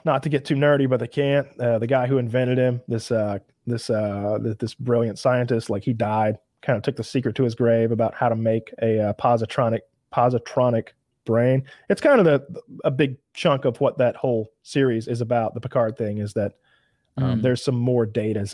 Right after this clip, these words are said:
Speaker 1: out there, essentially. And, uh, they're, they, there's a bit of slavery going on where they're, like, enslaving the androids, and there's this free will thing going on, and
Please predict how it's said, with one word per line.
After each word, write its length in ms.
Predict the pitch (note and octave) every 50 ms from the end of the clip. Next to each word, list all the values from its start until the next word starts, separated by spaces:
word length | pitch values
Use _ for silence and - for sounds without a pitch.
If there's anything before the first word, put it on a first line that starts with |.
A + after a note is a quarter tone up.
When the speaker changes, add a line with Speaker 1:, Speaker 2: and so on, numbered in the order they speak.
| - -
Speaker 1:
out 240 | A#2 A2 G2+ -
there, 220 | - G#2+ G2+ G2+ -
essentially. 580 | G#2+ - - G#2+ G2 - A#2 G#2 G#2 F#2+ F#2+ - _ _ -
And, 280 | - G#2+ G#2+ G#2 G#2 G#2
uh, 200 | G2+ G2 G2 F#2+
they're, 200 | - G#2+ G2+ - -
they, 200 | A#2+ A#2 A2 G#2 G2+ - - _ _ _ _ - - - F#2+ G#2+ C#3+ - - _ _ - - - - - -
there's 180 | - D3 D3 D#3
a 40 |
bit 100 | D#3+ G#3
of 80 | E3+ -
slavery 480 | - - D3 C#3+ C#3+ C#3+ C#3+ D#3 D#3 C#3+
going 260 | D3+ D#3+ D#3+ D#3 D#3+
on 220 | D#3 D#3 D#3 D#3
where 120 | C#3 C#3 B2
they're, 100 | B2+ B2+
like, 200 | B2 B2 A#2+ -
enslaving 500 | A#2 - - - B2 C3 C3+ C3 C#3 C3
the 100 | C#3 C3+
androids, 760 | C3+ C3+ C3+ B2+ B2 C3+ C3+ C3+ C3+ C3+ C3 C3 C3 C3 B2
and 120 | A2 G#2+
there's 180 | A2 G#2+ G#2+ A2+
this 180 | A#2 G#2+ -
free 260 | - _ - C3+ C3 B2+
will 340 | A#2+ A#2 A#2+ B2 A#2+ A#2+
thing 280 | A#2+ - C3 B2 B2+ B2+
going 260 | B2+ B2+ B2 B2 B2
on, 280 | B2 A#2+ A#2+ A#2+ A#2+ A#2
and 260 | A2 G#2+ G#2+ G2+